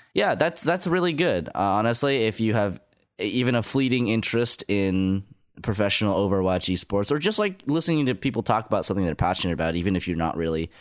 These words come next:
um, sure that you're gonna like anything about it, I think this, this is, this is the most accessible kind of podcast about that kind of thing, 'cause it's just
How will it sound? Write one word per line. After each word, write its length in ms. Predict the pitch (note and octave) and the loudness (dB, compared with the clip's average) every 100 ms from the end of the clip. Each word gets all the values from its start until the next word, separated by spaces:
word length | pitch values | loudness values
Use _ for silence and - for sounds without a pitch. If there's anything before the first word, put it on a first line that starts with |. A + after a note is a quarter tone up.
| - - - _ _ | -20 -20 -20 _ _
um, 560 | - D#2+ D2+ D2 D2+ D2+ - - | -2 0 0 -4 -6 -10 -14 -6
sure 380 | - G#2 F2 E2+ | -2 0 0 0
that 140 | D#2 | -2
you're 120 | D#2+ | -4
gonna 220 | D#2+ D#2+ D#2 | -4 -4 -4
like 300 | D2+ C#2 - | -6 -8 -8
anything 340 | D#2 D#2 D#2 | -8 -6 -6
about 280 | D2+ G2+ E2+ | -2 0 0
it, 180 | E2 E2 - - | -2 -4 -12 -6
I 100 | - | -2
think 380 | A2+ D3+ D#3 C3 | 0 0 -2 -8
this, 320 | - C#3+ - - | -2 0 0 -2
this 260 | C3 C3+ | 0 0
is, 140 | C3+ A#2 | 0 0
this 160 | C#3 | 0
is 80 | D#3 | 0
the 80 | D3 | 0
most 240 | D3 C#3+ C#3 | 0 0 0
accessible 540 | - C#3 B2+ - A2 | 0 0 0 0 -2
kind 220 | - F#2+ | 0 0
of 100 | E2+ | 0
podcast 580 | - E2+ - D#2 C2 - | 0 -2 0 -4 -2 -6
about 240 | D#2 C#2+ | -6 -8
that 140 | A#1 A1+ | -8 -12
kind 180 | A1+ A#1 | -12 -14
of 80 | |
thing, 180 | A#1+ A1 | -14 -14
'cause 140 | - G#2 | -8 -4
it's 140 | G#2+ | -2
just 240 | - A2+ | 0 -2